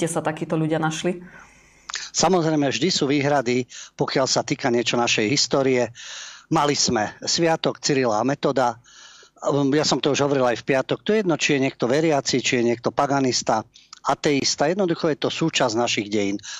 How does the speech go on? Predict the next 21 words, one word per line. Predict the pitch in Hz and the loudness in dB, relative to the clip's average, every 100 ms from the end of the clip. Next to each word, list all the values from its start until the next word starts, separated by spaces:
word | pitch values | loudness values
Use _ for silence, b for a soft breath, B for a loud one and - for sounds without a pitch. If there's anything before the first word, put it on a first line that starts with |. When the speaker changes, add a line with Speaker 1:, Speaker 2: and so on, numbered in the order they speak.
| B | B
Speaker 2:
Môžeme | 220 180 170 | 2 4 4
mať | 139 127 | 2 0
voči | - 131 | 0 -2
tomu | 117 104 | -2 -2
výhrady, | 113 170 143 139 123 120 | 0 2 2 2 0 -2
kritizovať, | 156 156 151 139 131 B B B - | -2 -2 0 0 0 B B B -2
ale | 208 208 | 0 0
patrí | - 233 214 | -2 -2 -2
to | 170 143 | 0 0
k | 151 | 0
našim | 151 147 | 2 0
dejinám | 131 143 143 139 - | 2 2 2 0 0
a | 135 - | -2 0
svedčí | 160 170 190 131 | 0 0 0 -2
to | - 104 B B B B B | -2 -2 B B B B B
o | 131 | 0
niečom | 143 151 - 147 | 2 2 2 2
o | 139 | 2
našej | 135 123 - 110 | 2 2 2 2
histórii. | 117 - - 110 98 101 B B B | 2 0 2 0 0 -4 B B B
Tak | - | -2